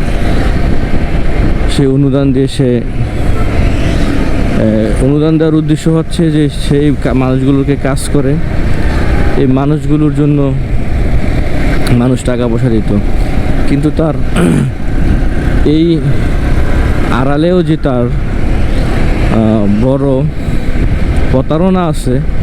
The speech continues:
এটা আসলেই, আহ, আমি কখনোই বুঝি নাই। যখন আমি নিউজে দেখতে পারলাম,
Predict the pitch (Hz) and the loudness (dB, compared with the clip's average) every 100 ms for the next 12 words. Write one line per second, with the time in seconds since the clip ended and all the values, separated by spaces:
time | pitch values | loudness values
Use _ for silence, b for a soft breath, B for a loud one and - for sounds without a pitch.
0 | - - - - - 127 147 139 - 139 | 2 0 0 0 2 0 0 -2 -2 0
1 | 143 135 131 135 - - - - - - | 0 0 0 -2 0 0 0 0 0 2
2 | - - - - 113 110 113 117 127 123 | 0 0 0 0 0 0 0 0 0 0
3 | 113 135 156 165 139 139 147 131 123 156 | -2 0 0 0 0 0 0 0 0 -2
4 | 151 - - - - - - - - - | -2 -2 0 0 2 2 2 2 0 0
5 | - - - - - - - - - - | 0 0 0 0 0 0 0 0 0 0
6 | - - - - - 120 131 131 151 151 | 0 2 2 2 2 2 0 0 0 0
7 | 156 143 147 147 143 135 - 151 143 131 | 2 2 0 0 -2 -2 -2 -2 0 0
8 | 127 143 | 0 0